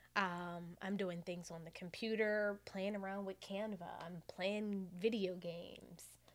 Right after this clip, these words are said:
Um, texting girlfriends, even though right now in covid, you really can't do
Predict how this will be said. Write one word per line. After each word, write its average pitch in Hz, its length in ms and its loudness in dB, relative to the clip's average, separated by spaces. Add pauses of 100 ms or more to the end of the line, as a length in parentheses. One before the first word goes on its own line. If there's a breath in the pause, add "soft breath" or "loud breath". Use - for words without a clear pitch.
(280 soft breath)
Um, 160 400 0 (560)
texting 233 440 2
girlfriends, 196 560 2
even 196 220 2
though 202 140 6
right 202 240 6
now 196 240 6
in 190 140 2
covid, 202 600 6
you 190 140 -6
really 196 200 2
can't 190 340 -2
do 185 100 -6